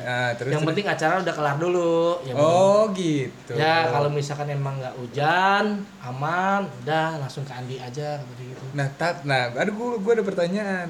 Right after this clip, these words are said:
Speaker 2: Nah.
Speaker 1: Sebelum, eh, gua nanya gimana keberlangsungan acara itu kan,
Speaker 2: Iya.
Speaker 1: gua pengen tahu kalau itu pertanyaan tuh lu sempet jawab, kalau ternyata hujannya turun tuh kita jadi bayar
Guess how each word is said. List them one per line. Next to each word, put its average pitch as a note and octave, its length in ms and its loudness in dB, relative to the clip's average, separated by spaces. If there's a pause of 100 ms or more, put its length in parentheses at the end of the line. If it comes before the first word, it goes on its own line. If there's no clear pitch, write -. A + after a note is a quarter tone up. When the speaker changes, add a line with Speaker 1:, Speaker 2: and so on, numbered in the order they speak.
Speaker 2:
Nah. B2+ 220 -6
Speaker 1:
Sebelum, F3+ 580 2
eh, D3+ 440 0
gua D3 120 2
nanya D3+ 240 0
gimana C#3 460 -2 (760)
keberlangsungan C#3 560 0
acara C3+ 280 2
itu E3 160 0
kan, B2 260 2
Speaker 2:
Iya. C#3 460 0
Speaker 1:
gua D#3 160 -4
pengen F3+ 240 -4
tahu F3+ 240 -6
kalau F3+ 300 -4 (280)
itu G3+ 220 -2
pertanyaan F#3 400 -2
tuh G3+ 100 -4
lu F3 140 -4
sempet D#3 280 -2
jawab, C#3+ 300 2 (360)
kalau C#3+ 480 0
ternyata C#3 640 -6 (640)
hujannya C3 440 -4
turun C3+ 400 -6
tuh A#3+ 140 -8 (240)
kita D3 260 -6
jadi G3 220 -4
bayar A#2+ 480 -2